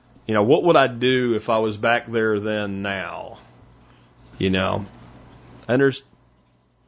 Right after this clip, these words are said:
I don't know, there's maybe a little bit of gain to that, 'cause maybe it makes you, like, you know, it's like studying your own history so that you, that's actually, we're gonna have a show about that someday. The reason you should study your own history is so you don't repeat your mistakes from the past.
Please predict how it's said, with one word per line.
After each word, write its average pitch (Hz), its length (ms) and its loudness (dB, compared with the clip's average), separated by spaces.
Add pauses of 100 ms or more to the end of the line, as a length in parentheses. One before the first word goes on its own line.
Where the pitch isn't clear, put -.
(140)
I - 160 -4
don't 170 160 2
know, 156 240 4
there's 139 220 0
maybe 180 240 2
a 139 60 4
little 123 280 0
bit 147 140 -2
of 139 80 -4
gain 123 280 0
to 143 100 -4
that, 131 160 2
'cause 113 120 -8
maybe 147 300 2
it 123 80 -4
makes 131 220 -4
you, 120 180 -10
like, 117 240 -8
you 127 80 -6
know, 120 100 -6
it's 123 140 -4
like 139 140 2
studying 143 440 2
your 117 200 0
own 123 180 4
history 160 640 0 (340)
so 123 200 2
that 123 80 4
you, 127 240 2
that's 123 280 4
actually, 120 260 2
we're 143 100 -2
gonna 202 120 2
have 104 240 -4
a - 60 -20
show 120 460 0
about 87 260 -6
that 95 200 -4
someday. - 500 -16 (960)
The 113 100 -2
reason 151 340 4
you 139 60 4
should 127 180 -8
study 143 320 2
your 120 220 2
own 123 260 0
history 107 560 -2
is 101 80 -4
so 110 120 0
you 104 200 0
don't 107 320 2
repeat 107 440 -2
your 110 180 4
mistakes 101 500 2
from 95 240 -4
the 92 60 -4
past. - 720 -4